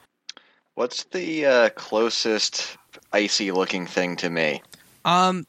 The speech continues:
Speaker 2: they're both spread pretty even, so it would just be whether you would choose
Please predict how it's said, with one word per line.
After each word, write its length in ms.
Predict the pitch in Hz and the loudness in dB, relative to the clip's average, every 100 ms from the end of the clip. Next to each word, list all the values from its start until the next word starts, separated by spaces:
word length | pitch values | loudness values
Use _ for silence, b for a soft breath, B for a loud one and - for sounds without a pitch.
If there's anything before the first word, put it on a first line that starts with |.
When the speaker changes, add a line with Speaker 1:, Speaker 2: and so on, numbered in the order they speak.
| - | -4
Speaker 2:
they're 260 | 165 196 | 2 2
both 480 | 180 131 175 202 208 | 2 0 2 2 2
spread 480 | - - 190 180 160 | 0 0 2 2 0
pretty 240 | 165 165 156 143 | 0 2 0 0
even, 420 | 165 131 107 87 - | 0 0 -6 -12 -10
so 420 | - - 160 156 | -2 0 2 4
it 120 | 160 | 2
would 140 | 160 156 | 2 2
just 320 | 160 160 - | 2 0 0
be 160 | 165 156 | 2 4
whether 300 | 151 147 147 | 2 2 0
you 200 | 139 139 | 0 -2
would 160 | 135 | -2
choose 480 | 135 - 151 147 143 | -2 0 2 0 -4